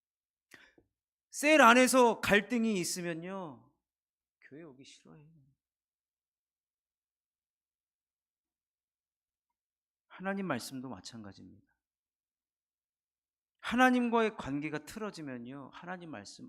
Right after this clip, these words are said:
안 들려요. 안 들려요. 그럼 하나님과의 관계가 왜 틀어지느냐? 본인, 원래 원인은 본인에게 있죠. 우리 하나님은 좋으신 하나님이잖아요.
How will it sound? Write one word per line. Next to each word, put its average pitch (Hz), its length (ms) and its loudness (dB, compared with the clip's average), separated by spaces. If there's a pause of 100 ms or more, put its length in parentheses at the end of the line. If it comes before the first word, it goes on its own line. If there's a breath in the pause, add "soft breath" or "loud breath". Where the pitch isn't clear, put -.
안 92 260 -20
들려요. 117 440 -20 (1120)
안 - 140 -20 (100)
들려요. 170 320 -20 (1900)
그럼 185 180 -12
하나님과의 214 580 -6
관계가 135 480 -12
왜 113 160 -12
틀어지느냐? 117 840 -16 (1300)
본인, 170 440 -2
원래 190 420 -4
원인은 139 580 -10
본인에게 101 460 -14
있죠. - 120 -20
우리 120 160 -10
하나님은 151 340 -12
좋으신 107 440 -14
하나님이잖아요. 113 760 -20